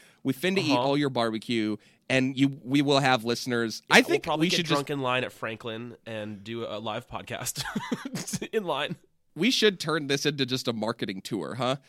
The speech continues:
Speaker 1: Our,
Speaker 2: Uh-huh.
Speaker 1: our couple of days in Austin and our couple of days in Anaheim, with just the Dangerous Boys on tour.
Speaker 2: Uh,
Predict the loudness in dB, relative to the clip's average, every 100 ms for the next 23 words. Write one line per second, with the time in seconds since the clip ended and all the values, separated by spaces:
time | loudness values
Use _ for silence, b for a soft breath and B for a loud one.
0 | b b b 2 4 4 2 -8 -4 4
1 | 6 4 0 0 2 4 4 2 2 0
2 | 0 0 0 0 0 0 0 2 2 0
3 | 0 0 0 0 0 -2 _ -6 -4 -4
4 | 0 0 4 2 4 -2 2 2 4 2
5 | 0 -2 -2 -2 -6 -8 -6